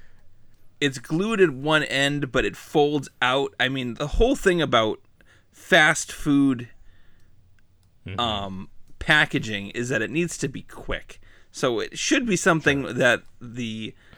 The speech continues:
Speaker 1: McDonald's employee, and stitch this, McDonald's employees on TikTok, if you can, on how to please
Speaker 2: Yeah.
Speaker 1: assemble a Happy Meal box.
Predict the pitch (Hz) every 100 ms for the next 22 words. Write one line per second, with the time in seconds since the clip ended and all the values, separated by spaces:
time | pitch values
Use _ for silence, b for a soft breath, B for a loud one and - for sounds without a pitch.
0 | b b b - _ _ _ - 127 -
1 | 156 180 170 143 139 - 131 123 113 113
2 | 123 110 - - - - 175 160 - 127
3 | 139 123 123 117 117 - 123 110 117 113
4 | - 127 - 107 - 180 185 - 226 -
5 | 147 117 98 - b b b 139 139 202
6 | 226 143 - 208 180 131 - 165 139 117
7 | - - 113 120 143 151 127 113 101 101
8 | 120 98 - -